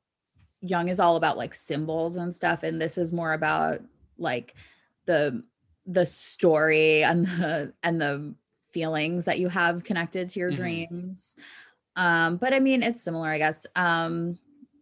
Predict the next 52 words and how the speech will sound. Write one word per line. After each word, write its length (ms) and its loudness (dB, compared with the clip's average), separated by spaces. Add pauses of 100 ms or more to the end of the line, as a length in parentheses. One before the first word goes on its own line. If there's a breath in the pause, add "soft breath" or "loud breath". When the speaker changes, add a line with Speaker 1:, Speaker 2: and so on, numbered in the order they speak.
(280)
Speaker 1:
and, 180 2
you 80 0
know, 240 0
uh, 160 -2
so 200 0
all 220 0
about, 200 0
like, 180 -4
documenting 720 -2
your 120 -6
dreams, 460 -6
recalling 440 -6
your 100 -4
dreams. 760 -6
And 460 -6 (540 soft breath)
I 100 4
feel 180 2
like 360 -4 (220)
I 60 4
used 280 2
to 100 2
think 240 2
dream 220 0
stuff 160 0
was 140 -2
really 160 2
boring, 340 -2
and 60 -4
now 160 -4
I 80 -4
think 220 -10
it's 220 -10
really 300 -8
interesting. 600 -12
So. 460 -8 (760)
Speaker 2:
Yeah, 240 -2
I, 340 -2 (200)
like, 200 -4
when 80 2
I 40 2
was 100 0
a 60 2
kid, 400 -4
I 100 -8
was 180 -4
really 460 2
into 300 6
it 100 -2
for 140 0
a 60 0
while. 440 -4
Um, 440 -8